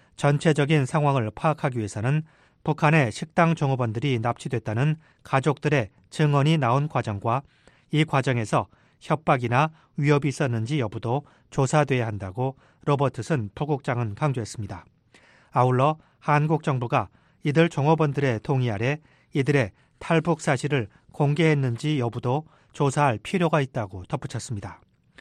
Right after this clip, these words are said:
지난해 사월 중국 저장성 닝보에서 북한이 운영하던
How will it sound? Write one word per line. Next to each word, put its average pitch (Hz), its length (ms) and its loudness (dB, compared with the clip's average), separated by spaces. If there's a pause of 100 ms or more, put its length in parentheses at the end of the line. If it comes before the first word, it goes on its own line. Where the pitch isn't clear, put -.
(420)
지난해 156 340 6
사월 143 360 0 (260)
중국 160 400 0
저장성 135 640 0
닝보에서 131 640 -2 (320)
북한이 156 400 4
운영하던 135 580 2